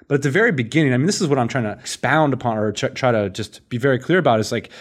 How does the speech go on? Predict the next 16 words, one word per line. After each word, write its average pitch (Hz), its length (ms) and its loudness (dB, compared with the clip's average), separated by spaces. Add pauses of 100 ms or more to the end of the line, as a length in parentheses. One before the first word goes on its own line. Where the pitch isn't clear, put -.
(160)
I 151 100 -2
see 208 300 -2
so 214 240 -2
many 208 180 0
people 147 480 0
building 151 440 2
businesses 160 540 -2
that 160 120 2
are 160 80 2
just 151 300 -6
mediocre. 160 680 0
The 107 120 -8
product 170 340 0
isn't 139 220 -4
the 127 40 -14
best. 127 500 -4